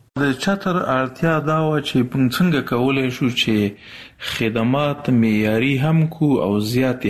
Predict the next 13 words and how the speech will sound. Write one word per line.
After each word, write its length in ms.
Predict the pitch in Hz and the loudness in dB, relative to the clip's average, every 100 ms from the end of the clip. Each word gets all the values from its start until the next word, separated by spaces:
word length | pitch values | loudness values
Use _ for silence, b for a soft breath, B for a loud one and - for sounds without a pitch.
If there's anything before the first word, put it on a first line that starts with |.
| 101 | 0
هم 180 | 151 160 | 2 2
کو 240 | 160 156 B B B B | 0 -2 B B B B
او 120 | 113 110 | -2 -2
هماهنګي 680 | 107 120 117 113 120 127 156 | 0 0 0 0 0 2 2
رامنځته 540 | 110 104 107 110 107 | 2 0 0 -2 -6
کو، 440 | 101 110 104 98 104 | -4 0 2 2 0
هغه 360 | 113 110 123 | 0 2 0
د 380 | 120 120 110 113 | 2 0 0 -2
حکومت 480 | 117 - 123 135 - | -4 0 2 2 0
سره، 320 | - 135 131 | -2 0 0
د 120 | 127 | 0
ټولنو 500 | 131 110 110 165 156 | 0 0 2 2 0
سره 380 | - 98 95 | -2 -2 -2